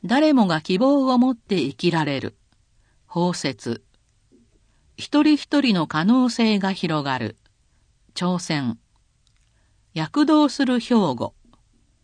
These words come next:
五つの目指す社会。一、自分らしく生きられる社会。丸一、自由になる働き方。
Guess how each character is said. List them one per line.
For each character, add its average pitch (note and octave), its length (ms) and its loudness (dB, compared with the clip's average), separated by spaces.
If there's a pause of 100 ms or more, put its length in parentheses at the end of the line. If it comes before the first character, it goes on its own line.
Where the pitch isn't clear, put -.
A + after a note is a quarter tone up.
(2250)
五 A#3 300 0
つ B3+ 140 0
の E3 240 2
目 D#3 100 -4
指 A#3+ 220 -2
す - 200 -12
社 F3 140 -2
会。 A#2 340 -6 (1400)
一、 D#3 500 -6 (1040)
自 F#3+ 140 0
分 D4+ 300 2
ら D4+ 160 0
し - 140 -8
く F#3+ 160 0
生 D3+ 140 0
き B3+ 180 -2
ら B3 100 2
れ A#3 140 0
る D3 160 -4
社 D#3+ 160 -4
会。 A2+ 340 -6 (1300)
丸 E3+ 280 -4
一、 C#3 460 -8 (480)
自 E3+ 160 -4
由 C#4+ 320 4
に G#3+ 120 6
な G3+ 140 2
る F3 120 -2
働 C#3+ 460 -6
き - 100 -16
方。 A#2+ 360 -6